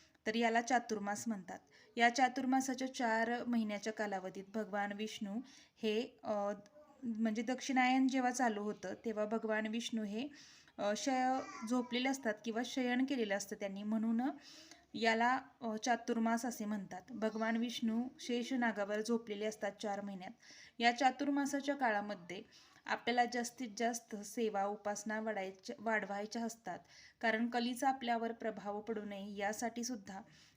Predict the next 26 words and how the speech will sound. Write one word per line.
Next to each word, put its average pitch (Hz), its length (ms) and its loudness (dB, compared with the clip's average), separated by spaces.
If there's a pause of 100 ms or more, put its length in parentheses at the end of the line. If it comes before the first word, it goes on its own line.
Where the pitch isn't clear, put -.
दररोज 226 400 2
कलीचा 226 420 -2
जो 233 140 0
मी 226 120 2
मंत्र 220 360 0
सांगितला 208 600 -4
होता, 226 320 -2
जो 190 120 -6
आपल्या 208 260 -4
केंद्रातून 208 500 -4
दिला 202 220 -6
आहे, 196 180 -6 (100)
तर 226 40 -4
त्याचं 220 320 -4
एकदा 208 440 0 (460)
अकरा 208 340 -2
वेळा 202 200 -2
पठण 233 300 -6
करा. 175 260 -10 (2250)
तर 240 240 4
या 233 240 4
चार 247 220 4
महिन्यात 240 400 4 (140)
भरपूर 233 400 2
पाऊस 214 440 -2
असतो. 208 460 -6